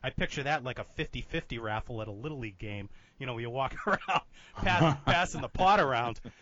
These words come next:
Speaker 1: But that's why Edmonton is gonna be changing their names. So n-, now you've got those two. You've got the Braves who have said they're not going to change their name, but they're going to look at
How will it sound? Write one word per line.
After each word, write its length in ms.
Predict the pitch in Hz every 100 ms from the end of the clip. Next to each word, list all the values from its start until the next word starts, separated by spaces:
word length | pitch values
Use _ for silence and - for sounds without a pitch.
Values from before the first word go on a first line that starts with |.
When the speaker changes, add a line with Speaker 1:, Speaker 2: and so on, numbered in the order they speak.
| -
Speaker 1:
But 220 | 156 120
that's 340 | 156 170 202 -
why 480 | 143 151 143 139 127 - _ _ -
Edmonton 560 | 240 254 175 131 104 -
is 160 | 123
gonna 160 | - 117
be 100 | 104
changing 420 | - 113 101 104
their 140 | 98 95
names. 420 | 92 90 92 - - _ _ _ _
So 160 | - 131
n-, 100 | 127 135
now 140 | 143
you've 160 | 165 180
got 180 | 220 208
those 260 | 170 160
two. 140 | - 139
You've 300 | 147 131 -
got 260 | 139 135
the 200 | - 127 117
Braves 640 | 104 139 151 160 170 -
who 240 | 151 147
have 160 | 131 127
said 320 | - 165 147 - - -
they're 140 | 143 135
not 300 | 120 131 131
going 240 | 160 175
to 60 | 175
change 340 | - 180 165
their 220 | - 175 156
name, 360 | 131 123 127 -
but 180 | 113
they're 140 | - 113
going 280 | 123 123 123
to 100 | 131
look 260 | 120 127
at 340 | 110 123 117